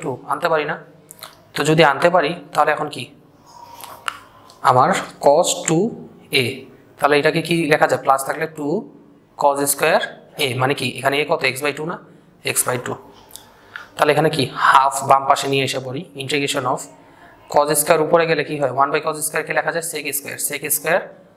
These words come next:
x by two dx, হাফ। আচ্ছা, sec square x by two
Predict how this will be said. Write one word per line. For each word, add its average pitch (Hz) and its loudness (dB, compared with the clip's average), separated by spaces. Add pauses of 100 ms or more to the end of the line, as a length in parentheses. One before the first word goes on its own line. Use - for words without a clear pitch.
(480)
x - 0 (120)
by 139 6 (100)
two 160 4 (300)
dx, 123 -4 (1200)
হাফ। 127 2 (640)
আচ্ছা, - 2 (520)
sec 165 4 (140)
square 190 6 (100)
x - -2 (100)
by 175 6
two 175 0